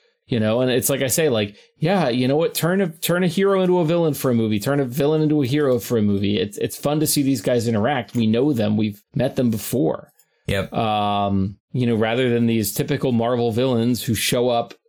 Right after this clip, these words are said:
Speaker 1: uh, act really cool for twenty minutes and then die.
Speaker 2: Mm-hmm. Yeah, I, one other thing,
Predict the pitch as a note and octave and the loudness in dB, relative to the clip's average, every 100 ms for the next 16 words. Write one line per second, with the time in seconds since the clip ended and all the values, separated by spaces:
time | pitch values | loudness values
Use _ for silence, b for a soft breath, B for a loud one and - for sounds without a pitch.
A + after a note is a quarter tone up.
0 | - A2+ G#2+ G#2 A#2+ A2+ - A2+ C#3 D3 | -4 -2 0 -2 -4 -6 -2 0 2 0
1 | C#3 D3 C#3 C3+ B2+ - C3 D3+ C#3 A2 | 0 0 0 -2 -6 -4 -2 0 0 0
2 | A#2+ - - C#3 A2+ A2 A2 G#2 C3+ C#3+ | -2 -4 -4 -2 0 2 0 0 0 0
3 | F2+ F2 - _ - G#2 F#2 F#2 - _ | -2 -6 -10 _ -4 0 0 -2 -6 _
4 | _ _ A2+ G#2+ F#2+ - - G#2+ A2+ A2 | _ _ -2 -2 -4 -8 -6 -2 0 0
5 | G#2 - _ _ _ C#3+ F3+ F#3 C#3 C3 | -2 -10 _ _ _ -2 0 0 0 2
6 | A2 G2 | 2 0